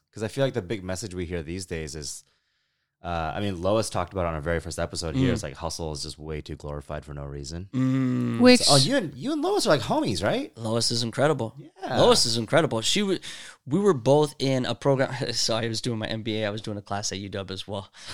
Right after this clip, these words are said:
Speaker 2: And that's where I met you, uh, Lois. So at S U and go to U W. And, uh,
Speaker 1: Ridiculous.
Speaker 2: there's, the program at U W was actually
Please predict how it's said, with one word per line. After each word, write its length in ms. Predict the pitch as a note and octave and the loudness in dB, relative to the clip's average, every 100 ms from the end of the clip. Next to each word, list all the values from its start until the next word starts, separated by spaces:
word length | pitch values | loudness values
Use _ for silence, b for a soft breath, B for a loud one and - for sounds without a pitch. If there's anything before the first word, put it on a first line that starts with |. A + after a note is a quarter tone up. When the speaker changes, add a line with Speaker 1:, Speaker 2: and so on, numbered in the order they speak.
| B - | B 2
Speaker 2:
And 120 | D3+ | 6
that's 220 | D3 D3+ | 6 6
where 80 | D#3+ | 6
I 80 | C#3 | 8
met 200 | C#3+ C3 | 6 6
you, 160 | B2+ C3 | 4 0
uh, 160 | C3 A#2+ | 2 4
Lois. 540 | B2+ B2 A#2+ C#3 - B B B | 6 4 4 2 -2 B B B
So 120 | - | 0
at 80 | B2 | 2
S 220 | B2+ A#2+ | 4 4
U 120 | C3 C3 | 2 2
and 220 | B2 B2 | 0 0
go 100 | A#2 | 0
to 80 | A2+ | 0
U 200 | A#2 A#2 | 0 -2
W. 360 | A2+ A2 G#2+ - - | 0 -2 -2 -6 -4
And, 380 | A#2 A2+ A#2 - | -2 -2 -4 -8
uh, 220 | A#2 A2+ A2 | -4 -2 0
Speaker 1:
Ridiculous. 60 | D#2+ D#2 D#2 - | -2 -2 -2 -2
Speaker 2:
there's, 80 | |
the 100 | C3+ | -2
program 540 | A#2+ - D#3 D#3+ D3+ C3 | -2 2 2 6 6 6
at 100 | A#2 | 2
U 140 | A#2+ | -2
W 260 | A2+ A#2+ A2+ | 0 2 0
was 140 | A2+ G#2+ | 0 -2
actually 500 | A2 - A2+ G2 | 2 0 0 -6